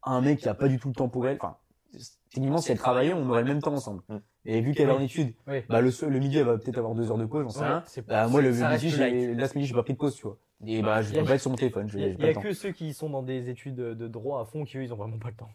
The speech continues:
Speaker 1: Oui, voilà, tu
Speaker 3: Et
Speaker 1: vois,
Speaker 3: en
Speaker 1: ou en
Speaker 3: médecine.
Speaker 1: médecine, ou des trucs comme ça, tu vois.
Speaker 3: Mais, mais sinon, voilà, euh, c'est sûr que le, les créneaux horaires sont différents.
Speaker 1: Donc, les créneaux sont, euh, ouais, alors maintenant, on essaie de,
Speaker 3: Mais t'as
Speaker 1: de
Speaker 3: pas la
Speaker 1: se
Speaker 3: même
Speaker 1: libérer un peu
Speaker 3: période.
Speaker 1: plus de temps, mais dans l'idée, euh, ouais, c'est assez compliqué de gérer, euh,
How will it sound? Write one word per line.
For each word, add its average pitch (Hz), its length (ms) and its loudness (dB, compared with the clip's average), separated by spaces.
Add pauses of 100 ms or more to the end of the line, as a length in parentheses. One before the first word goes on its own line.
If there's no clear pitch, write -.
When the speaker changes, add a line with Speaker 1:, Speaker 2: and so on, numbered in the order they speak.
(100)
Speaker 1:
Oui, 165 140 8
voilà, 156 260 6
tu - 100 -6
Speaker 3:
Et 123 40 4
Speaker 1:
vois, 135 100 8
Speaker 3:
en - 20 6
Speaker 1:
ou 120 40 4
en 113 180 2
Speaker 3:
médecine. 117 40 4
Speaker 1:
médecine, 120 340 2
ou - 20 -2
des 113 100 0
trucs - 140 -10
comme 127 80 -2
ça, 135 140 -2
tu 120 60 -4
vois. 123 100 2
Speaker 3:
Mais, 123 60 -2
mais 123 120 -6
sinon, 160 340 -6
voilà, 131 280 -4
euh, 101 680 -12
c'est - 140 -20
sûr 131 160 -16
que 117 80 -16
le, 107 80 -10
les 104 120 -12
créneaux 113 240 -14
horaires 127 200 -8
sont 113 120 -18
différents. 104 300 -12
Speaker 1:
Donc, 113 140 2
les 117 100 6
créneaux 131 200 0
sont, 123 220 -2
euh, 120 120 -2
ouais, 123 160 6
alors 117 280 4
maintenant, 123 300 -2
on 101 380 -6
essaie 101 160 -6
de, 107 60 -2 (220)
Speaker 3:
Mais 107 80 -8
t'as 110 80 -4
Speaker 1:
de 110 40 -2
Speaker 3:
pas 123 60 2
la 139 60 2
Speaker 1:
se 151 60 -4
Speaker 3:
même 131 100 0
Speaker 1:
libérer 113 200 4
un 113 40 4
peu 113 140 2
Speaker 3:
période. 104 60 -4
Speaker 1:
plus 104 140 -4
de 117 100 2
temps, 156 360 0 (260)
mais 113 220 2
dans 110 100 0
l'idée, 110 300 2
euh, 104 200 2
ouais, 120 120 2
c'est - 140 -6
assez 110 180 -8
compliqué 113 360 -4
de 113 60 -4
gérer, 107 260 -2
euh, 107 160 0